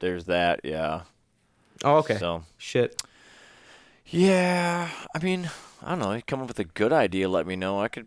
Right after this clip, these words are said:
Speaker 1: I might be, um, talked into, uh, taking some
Speaker 2: So I was looking
Speaker 1: time, but
Speaker 2: at, I was looking at Spirit Lake, Iowa. I've never hunted in that area before.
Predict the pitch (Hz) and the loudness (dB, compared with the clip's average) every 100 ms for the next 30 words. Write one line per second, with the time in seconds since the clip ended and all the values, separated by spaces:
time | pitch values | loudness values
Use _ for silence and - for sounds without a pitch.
0 | - - 127 127 104 95 90 85 73 - | -10 -6 -4 -4 -4 -6 -6 -6 -10 -16
1 | - 87 87 - 85 - 90 87 87 - | -6 -4 -4 -8 -10 -8 -6 -6 -8 -12
2 | _ _ _ _ _ _ _ _ - 110 | _ _ _ _ _ _ _ _ -16 -16
3 | - - 175 151 208 214 190 180 170 - | -16 -2 2 4 4 4 4 4 2 0
4 | - _ - _ _ _ 143 160 240 262 | -10 _ -20 _ _ _ -2 0 2 2
5 | - - - 170 180 196 156 151 156 - | 4 2 4 6 6 6 6 6 6 4
6 | 135 139 135 113 113 127 143 120 139 151 | 2 4 4 6 6 4 0 0 2 4
7 | 165 151 143 147 131 131 127 120 123 123 | 4 4 4 4 4 4 4 4 4 6
8 | 113 110 - 107 120 | 4 2 0 2 2